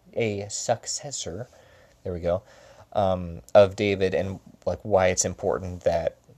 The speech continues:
she <laughs> exists in this world, I guess, because we didn't really see much of that, quite frankly. Um, so, so that's one thing. Um,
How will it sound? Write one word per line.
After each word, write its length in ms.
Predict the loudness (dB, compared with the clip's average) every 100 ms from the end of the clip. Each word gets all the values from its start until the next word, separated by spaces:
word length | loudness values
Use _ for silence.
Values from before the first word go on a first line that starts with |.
| _ -14
she 320 | -10 -6 -4
<laughs> 120 | 0
exists 500 | 0 2 2 2 -2
in 100 | -6
this 200 | -4 -4
world, 300 | -4 -4 -2
I 60 | -4
guess, 380 | -4 -4 -4 -6 -12 -16
because 220 | -6 -4
we 100 | -2
didn't 240 | 2 2 2
really 280 | 0 0 0
see 240 | 0 0
much 220 | -2 -2
of 120 | -2 -6
that, 240 | -10 -8
quite 260 | 0 2 2
frankly. 440 | -4 -4 -6 -8 -10 -20 -20 -20 -20 -20 -20 _ _ 2
Um, 500 | 4 2 -2 -8 -10
so, 280 | 6 6 8
so 200 | 4 6
that's 240 | 8 8
one 160 | 2 -2
thing. 240 | -4 -6 -16 _ _ _ _ _ 6
Um, 680 | 8 10 10 8 4 -6